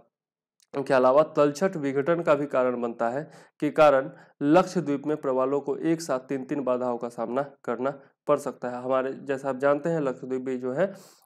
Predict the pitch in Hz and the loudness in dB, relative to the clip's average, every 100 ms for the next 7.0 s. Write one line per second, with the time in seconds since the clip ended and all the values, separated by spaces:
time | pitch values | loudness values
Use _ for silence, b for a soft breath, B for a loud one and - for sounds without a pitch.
0 | - 135 190 196 - 135 131 131 135 131 | -4 2 2 2 -8 -4 -2 -2 -6 -10
1 | 127 147 160 165 156 156 160 170 127 123 | 0 4 4 2 0 2 0 0 2 2
2 | 123 127 131 127 127 127 127 127 127 127 | 2 -4 -6 -4 -4 -4 -4 -2 -2 -2
3 | 127 - - 135 - 131 131 131 127 127 | -4 -18 -14 -14 -12 -10 -8 -8 -8 -6
4 | 127 127 135 139 156 160 160 147 127 - | -6 -4 0 2 4 2 0 -4 -4 -10
5 | 135 135 139 135 135 B B B - 123 | -6 -6 -4 -8 -8 B B B -14 -2
6 | 165 165 175 170 165 151 151 143 151 175 | 0 2 2 2 4 4 4 0 -2 -2